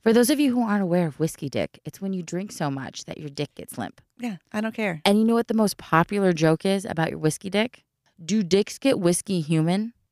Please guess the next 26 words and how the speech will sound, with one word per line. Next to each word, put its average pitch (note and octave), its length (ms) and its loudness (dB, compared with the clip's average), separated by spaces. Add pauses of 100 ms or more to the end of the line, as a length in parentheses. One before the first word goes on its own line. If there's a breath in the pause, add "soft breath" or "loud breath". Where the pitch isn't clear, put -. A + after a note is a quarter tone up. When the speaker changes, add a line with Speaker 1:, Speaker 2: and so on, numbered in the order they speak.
Speaker 2:
Oh, F3 160 -16
my F3+ 160 -18
goodness. E3+ 400 -18 (200)
Speaker 1:
Yes, F3 600 4 (260)
because F#3 340 2
a F3 100 2 (220)
dick G#3 240 2
can't - 360 -2
drink. E3+ 520 2 (240)
Their E3+ 140 2
human A3+ 460 2
can D#3 180 -2
drink. C3 480 0 (180)
So F3 220 2
their E3+ 140 6
human's A3+ 420 2
getting D3 280 0
drunk. C#3 400 2
So, - 120 0
yes, F#3+ 300 4
obviously, E3+ 880 2 (280)
your D#3+ 140 2
dick D3+ 300 2
gets - 240 -6
whiskey C3 300 -8
human. A#2+ 400 -12